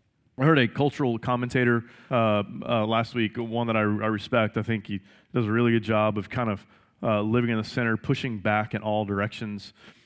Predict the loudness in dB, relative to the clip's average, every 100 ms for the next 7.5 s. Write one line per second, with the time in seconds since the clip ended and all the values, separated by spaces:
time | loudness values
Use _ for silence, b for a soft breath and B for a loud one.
0 | B 0 2 4 4 2 -2 -2 0 -2
1 | -4 -6 -4 -2 -2 0 -2 -2 -2 -2
2 | 0 -2 0 0 0 -2 -4 -2 0 0
3 | 0 -4 -2 -4 -2 -4 -4 -4 -6 -4
4 | -2 -2 -6 -8 -8 -8 -12 b b b
5 | b b 2 4 4 4 2 2 -2 -2
6 | 0 0 0 0 0 -2 -2 -4 -6 -4
7 | -4 -6 -8 -8 -14